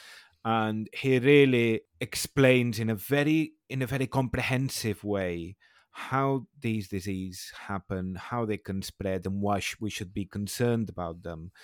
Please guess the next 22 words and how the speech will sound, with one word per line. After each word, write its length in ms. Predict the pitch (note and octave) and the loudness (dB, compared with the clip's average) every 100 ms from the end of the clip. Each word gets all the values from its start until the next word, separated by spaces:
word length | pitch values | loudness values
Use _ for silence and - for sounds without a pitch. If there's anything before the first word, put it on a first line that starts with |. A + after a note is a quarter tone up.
| - - | -6 0
Also, 300 | C3 - G2 | 0 0 -4
how 240 | A2 G2 | -2 -2
a 40 | |
plant-based 580 | F#2+ G2+ F#2 F2+ F2+ - | -2 -4 -4 -4 -6 -6
diet 440 | G2 F#2 F2+ F2+ - | -6 -4 -6 -8 -8
can 280 | G2+ F#2+ - | -6 -6 -8
help 300 | - G#2 G2+ | -8 -6 -6
improve 420 | F#2 G2+ G2 F#2 - | -6 -4 -4 -6 -8
the 220 | G2+ G2 | -8 -8
immune 440 | G2+ G2 G#2 G2+ F#2 | -6 -4 0 0 -2
system 640 | G#2+ F#2 - F#2+ F#2+ G2 _ - _ _ | -6 -8 -6 -6 -6 -10 _ -20 _ _
to, 400 | - A2 G#2+ G#2 G2+ | -2 0 0 -2 -2
you 100 | C3 | -4
know, 240 | F2 A2+ - _ _ _ - | -4 -8 -14 _ _ _ 4
be 80 | C#3+ | 6
a 40 | |
<laughs> 20 | |
bit 160 | - F3 | 6 4
more 200 | D#3+ E3 | 4 4
prepared 480 | - D3+ G#2+ C3 C#3 | 4 0 2 2 2
in 140 | B2+ | -2
ca-, 220 | A#2+ A#2 | -4 -6